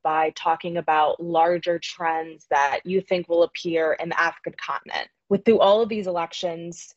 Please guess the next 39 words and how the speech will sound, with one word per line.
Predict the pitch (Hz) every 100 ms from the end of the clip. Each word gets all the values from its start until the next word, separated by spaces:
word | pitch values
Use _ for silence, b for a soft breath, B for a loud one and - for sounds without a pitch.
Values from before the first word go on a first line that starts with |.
| _
thinking | - 202 214 196 190
mainly | 185 185 180
great | 170 175 -
power | - 233 233
competition, | 226 226 208 196 208 196 - 190 185 180
anything | - 180 185 180 180 180
with | 175
strategic | - 180 - 196 175 185 -
competition, | 175 175 180 202 190 - 185 180 180 180 _ _
minerals, | - 208 208 208 202 196 190 185 - -
anything | 214 226 220 214
along | 196 180 180
those | 170 165
lines, | 160 160 160 160 156 -
if | 175
you | 180 180 185 185
can | 180 180
think | - 175
of | 175
any | - 175 180
trends | 170 - 170 175 175
of | 165
note | 160 160 165
that | 160
you'll | 170 170
be | 170
watching | 160 165 156 160 165 160
throughout | 170 170 143 -
this | 156 -
year | 165 156 151 -
as | 160
all | - 156
of | 156
these | 165 -
countries | - 160 - 160 151
head | 156 147
to |
the | -
polls. | - - - 214 -